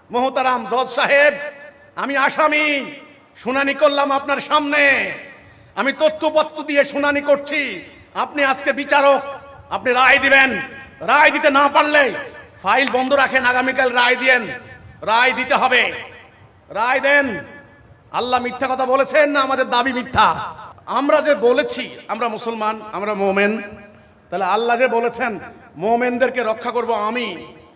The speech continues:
ওয়াকানা হাক্কান আলাইনা নাসরুল মুমিনিন,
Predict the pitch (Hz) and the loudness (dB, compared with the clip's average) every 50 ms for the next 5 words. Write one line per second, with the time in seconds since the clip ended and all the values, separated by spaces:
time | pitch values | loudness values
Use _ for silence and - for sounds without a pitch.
0 | _ _ _ - 151 - - 220 240 269 302 302 302 - - - 277 311 - - | _ _ _ -12 -10 -6 -2 0 2 2 4 4 2 2 2 0 0 0 -2 -6
1 | 294 302 277 240 220 208 208 214 220 247 294 311 294 285 285 277 262 226 226 262 | -4 -4 -2 -2 0 0 2 2 4 4 4 4 4 2 2 2 2 2 0 0
2 | 302 302 - - 403 427 381 339 285 262 254 - - 233 220 202 196 196 175 147 | 0 0 0 -2 -2 0 0 2 2 0 0 0 -6 -6 -6 -6 -8 -6 -6 -6
3 | 139 127 113 110 104 90 | -8 -8 -10 -14 -18 -20